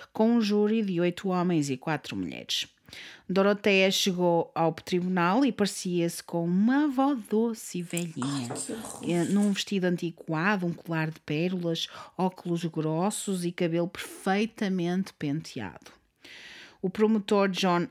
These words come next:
Speaker 1: O'Mara argumentou que Doroteia era uma das serial killers mais frias e calculistas que o país já havia visto. Chamou mais de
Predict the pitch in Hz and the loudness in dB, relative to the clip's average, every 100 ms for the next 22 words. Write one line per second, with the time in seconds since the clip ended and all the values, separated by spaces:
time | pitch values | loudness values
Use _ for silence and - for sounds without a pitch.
0 | - 175 180 175 170 160 165 185 247 285 | 0 2 2 2 4 4 4 6 4 2
1 | - - - - - _ _ _ - 214 | -6 -20 -18 -20 -20 _ _ _ 4 4
2 | 214 202 202 202 196 240 - 247 214 190 | 6 2 2 4 4 4 2 2 4 4
3 | - 185 185 185 - 190 185 180 - 190 | 2 2 4 4 4 6 6 4 4 4
4 | 170 196 208 185 180 214 - - 185 190 | 4 4 4 6 6 4 -2 0 4 4
5 | - - 262 254 226 208 202 226 202 185 | 4 2 4 6 6 4 2 2 4 4
6 | 175 180 190 202 247 254 - - - 254 | 4 4 4 6 6 6 2 -2 0 4
7 | 247 220 185 170 185 180 247 269 277 - | 4 6 4 4 0 0 4 4 2 -4
8 | 226 214 190 - - 202 - - 240 - | 2 4 4 -2 2 2 2 2 0 2
9 | 202 208 214 190 202 185 175 190 185 165 | 2 4 4 4 2 2 2 2 2 2
10 | 151 143 - - 143 156 _ - - - | 0 0 0 0 -4 -4 _ -20 -16 -16
11 | - - 247 233 240 277 262 247 220 220 | -8 2 6 6 8 8 6 6 6 6
12 | 208 | 2